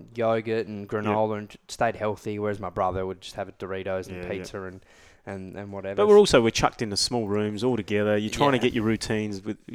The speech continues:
Speaker 2: getting your gear ready for the next day. You've got
Speaker 1: Oh.
Speaker 2: people running around. And
Speaker 1: And you're, you're moving. And,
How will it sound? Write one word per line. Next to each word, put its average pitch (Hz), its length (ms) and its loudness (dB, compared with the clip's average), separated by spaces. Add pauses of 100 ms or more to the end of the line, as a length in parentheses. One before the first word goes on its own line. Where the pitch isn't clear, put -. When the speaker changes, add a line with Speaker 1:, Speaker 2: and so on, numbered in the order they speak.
(140)
Speaker 2:
getting 117 160 0
your 107 100 -2
gear 107 240 0
ready 107 140 4
for 104 100 -8
the 101 80 -4
next 101 220 -6
day. 110 140 4
You've - 20 4
got 107 180 6
Speaker 1:
Oh. - 40 2
Speaker 2:
people 120 200 4
running 107 240 2
around. 104 480 -2
And 185 100 -6
Speaker 1:
And 139 120 0
you're, 143 220 2
you're 156 140 4
moving. 147 440 2 (160)
And, 135 240 -4